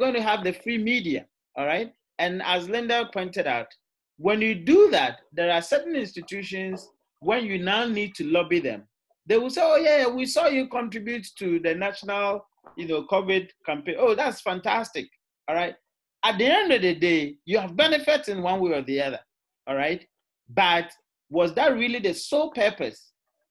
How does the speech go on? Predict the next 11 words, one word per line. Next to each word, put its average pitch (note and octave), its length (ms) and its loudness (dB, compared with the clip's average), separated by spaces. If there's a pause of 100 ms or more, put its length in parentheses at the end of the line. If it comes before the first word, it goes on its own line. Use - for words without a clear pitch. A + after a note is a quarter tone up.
(180)
Were E3+ 160 2 (120)
you D#4+ 140 6
actually A#3+ 760 -2 (220)
brand G#3 500 -2
positioning, D#3 760 -6
or C#3+ 160 -2
were D#3 80 -2
you A#3 180 0
actually G3+ 280 -6
using G3+ 280 -8
it F#3+ 80 -10